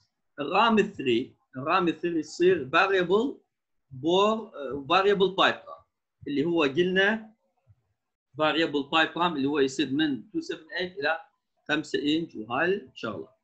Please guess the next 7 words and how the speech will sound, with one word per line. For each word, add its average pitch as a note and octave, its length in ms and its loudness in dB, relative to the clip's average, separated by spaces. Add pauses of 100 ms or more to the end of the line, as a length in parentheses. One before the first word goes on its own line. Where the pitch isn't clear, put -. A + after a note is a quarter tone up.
(1040)
بعض F#3 280 2
مرات D3+ 440 0
مثل E3 240 -2
با-، B2 260 -8
بعض C#3+ 360 -6
مرات D3+ 400 -4
رام D3+ 120 0